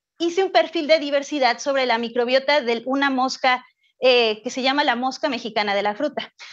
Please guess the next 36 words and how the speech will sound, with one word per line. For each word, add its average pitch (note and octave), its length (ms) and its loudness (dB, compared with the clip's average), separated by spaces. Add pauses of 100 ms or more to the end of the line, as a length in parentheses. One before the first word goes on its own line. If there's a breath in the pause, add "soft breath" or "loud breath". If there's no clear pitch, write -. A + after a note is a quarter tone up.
(120)
La D#4 120 6
mosca F4+ 240 0
mexicana D#4 400 0
de C#4+ 100 4
la A3+ 120 0
fruta C#4 220 -4
es C#4+ 140 -4
un C#4 100 -2
insecto B3 580 -2
que A3+ 80 0
es G#3+ 100 -6
muy B3 120 -2
interesante B3 580 0
porque A3+ 260 -2
pone C4+ 260 0
sus C4+ 180 -8
huevos B3 320 0
adentro A3 360 0
de A3 120 0
los G3 180 -4
frutos. - 380 -8 (300 loud breath)
Entonces, C#4 340 -2
a, B3 80 4 (160)
a B3 140 2
la A#3 120 2
gente D4 260 -6
no D4+ 120 -2
le C4 100 2
gusta A3+ 240 -4
comerse G#3 400 -8
una G3 280 -6
fruta F#3+ 280 -14
que F#3 80 -10
tiene F3 400 -16
como D#3+ 240 -14
larvas. F#3 480 -12